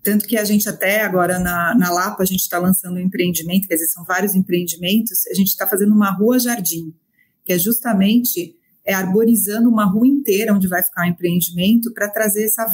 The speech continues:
vida pros moradores de, desses empreendimentos que a gente tá lançando.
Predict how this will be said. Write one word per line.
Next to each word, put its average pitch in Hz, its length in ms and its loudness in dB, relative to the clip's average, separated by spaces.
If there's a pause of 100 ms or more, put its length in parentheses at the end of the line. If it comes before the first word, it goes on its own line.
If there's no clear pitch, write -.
vida 208 440 2 (280)
pros 190 160 0
moradores 190 640 0
de, 175 340 -2
desses 175 320 -4
empreendimentos 175 600 -4
que - 80 -10
a 170 40 -8
gente 170 200 -4
tá 180 100 -4
lançando. 170 580 -4